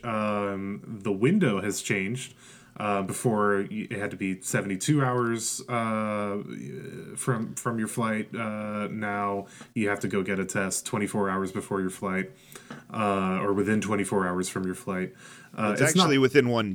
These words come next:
Speaker 2: day. It's not the
Speaker 1: Y-
Speaker 2: actual hours now, so
Speaker 1: Okay.
Speaker 2: for
Speaker 1: All right.
Speaker 2: those
Speaker 1: Well,
Speaker 2: listening.
Speaker 1: actually, that's, that's good. That's, that's important.
Speaker 2: Yeah.
Speaker 1: Um,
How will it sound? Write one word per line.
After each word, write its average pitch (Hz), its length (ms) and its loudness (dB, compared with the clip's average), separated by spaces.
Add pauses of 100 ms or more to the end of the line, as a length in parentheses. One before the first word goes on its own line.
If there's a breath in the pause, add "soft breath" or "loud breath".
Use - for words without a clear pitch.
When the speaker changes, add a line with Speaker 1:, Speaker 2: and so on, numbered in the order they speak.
Speaker 2:
day. 78 560 -4 (100)
It's - 180 -10
not 117 200 2
the 87 160 -4
Speaker 1:
Y- 82 60 -6
Speaker 2:
actual 85 440 -8
hours 71 540 -10
now, - 180 -18
so - 180 0
Speaker 1:
Okay. 95 340 -2
Speaker 2:
for - 180 -10
Speaker 1:
All 107 80 -2
right. 92 100 0
Speaker 2:
those 101 160 0
Speaker 1:
Well, 110 120 4
Speaker 2:
listening. 113 180 2
Speaker 1:
actually, - 220 -6
that's, 107 340 -2
that's 110 180 0
good. 101 220 2
That's, 92 300 -4
that's 104 240 -4
important. 95 500 -4 (100)
Speaker 2:
Yeah. - 80 -10 (360)
Speaker 1:
Um, 92 280 -6